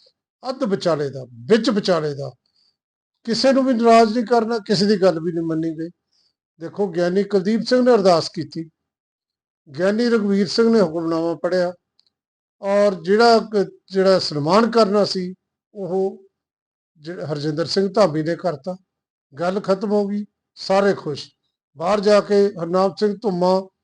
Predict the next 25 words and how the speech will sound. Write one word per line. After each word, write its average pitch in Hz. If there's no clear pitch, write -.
ਧਾਮੀ 185
ਸਾਹਿਬ 202
ਦੀ 220
ਉਹ 277
ਸਿਫਤ 196
ਕਰ 196
ਰਹੇ 190
ਨੇ 190
ਜੀ, 196
ਕਮਾਲ 208
ਕਰਤੀ 208
ਉਹਨਾਂ 202
ਨੇ, 196
ਬੜੀ 190
ਦੂਰ 175
ਦਰ-, 185
ਦ੍ਰਿਸ਼ਟੀ 185
ਨਾਲ 190
ਇਹ 220
ਫੈਸਲੇ 196
ਕਰ 190
ਲਏ। 170
ਯਾਨੀ 190
ਉਹਨਾਂ 185
ਨੂੰ 185